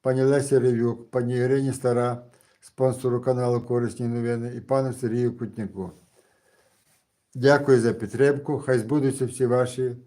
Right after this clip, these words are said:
намірення. Всіх вас заохочую кожен день, двадцять один нуль нуль, на каналі Корисні новини долучатися до спільної молитви за швидкий і справедливий мир Україні.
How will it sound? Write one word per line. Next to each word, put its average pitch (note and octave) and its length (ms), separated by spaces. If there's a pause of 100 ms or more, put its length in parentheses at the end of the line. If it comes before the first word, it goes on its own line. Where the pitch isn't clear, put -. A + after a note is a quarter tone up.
(340)
намірення. G#2 800 (840)
Всіх E3 240
вас D#3 240
заохочую C3+ 720
кожен D3 360
день, B2 320 (500)
двадцять D3+ 440
один C#3+ 220
нуль C3+ 120
нуль, A#2 320 (420)
на C3+ 200
каналі C#3+ 420
Корисні A#2+ 500
новини A#2+ 480 (400)
долучатися C3+ 720
до A2+ 120
спільної A#2 500
молитви C3+ 640 (440)
за A#2+ 140
швидкий B2+ 500
і - 20
справедливий A#2 720
мир A2+ 260
Україні. F#2 580